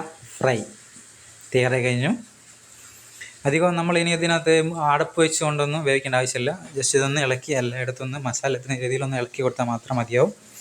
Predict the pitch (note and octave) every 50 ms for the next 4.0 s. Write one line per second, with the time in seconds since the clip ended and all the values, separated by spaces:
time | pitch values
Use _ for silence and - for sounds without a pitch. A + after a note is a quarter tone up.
0 | - - - - - - - - C#3 D3 D3 D3+ D#3+ D#3 D#3 D3 C#3+ C#3+ C#3 C#3
1 | C#3+ D#3 F#3+ F#3+ E3+ D#3+ D3 D3 D#3 D3+ D3 D#3+ D#3+ D#3 D3 C#3+ C3+ C3+ C#3+ D3
2 | C#3+ C#3+ C3+ C3+ C#3 C#3+ F3 B3+ - - - - - - - - - - - -
3 | - B2+ B2+ C3 B2+ C3 C3 C3 B2+ B2 A#2+ - C#3 C3+ C3+ C#3+ D3+ E3+ A3